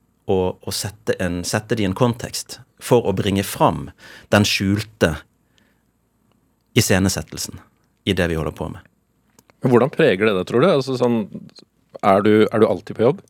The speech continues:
Speaker 1: Eh.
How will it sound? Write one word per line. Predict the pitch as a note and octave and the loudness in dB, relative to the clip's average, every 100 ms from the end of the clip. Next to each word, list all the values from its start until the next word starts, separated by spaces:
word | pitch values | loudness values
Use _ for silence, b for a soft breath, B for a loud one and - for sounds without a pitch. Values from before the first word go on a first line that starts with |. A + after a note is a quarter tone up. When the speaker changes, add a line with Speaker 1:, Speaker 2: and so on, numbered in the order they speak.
| _ _ _ _ _ _ B B B B B B B B B B B B - - | _ _ _ _ _ _ B B B B B B B B B B B B -20 -4
Speaker 1:
Eh. | A#2 G#2+ G#2 G2 F#2+ G2+ | 2 4 4 2 0 -2